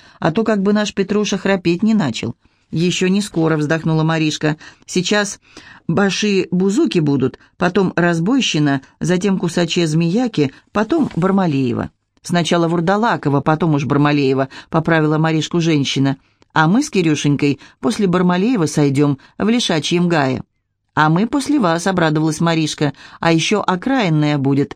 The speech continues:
а там и Светлогорск». «А обезьянка где сойдёт?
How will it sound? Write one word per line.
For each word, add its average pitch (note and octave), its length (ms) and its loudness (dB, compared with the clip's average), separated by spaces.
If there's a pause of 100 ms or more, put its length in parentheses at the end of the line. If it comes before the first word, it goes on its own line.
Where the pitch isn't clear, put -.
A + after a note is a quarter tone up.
(220)
а C4 140 -2
там D4 200 0
и F3+ 40 0
Светлогорск». C3+ 720 -2 (720)
«А F#3 320 0
обезьянка G3 640 0
где D3 220 0
сойдёт? C#3+ 480 0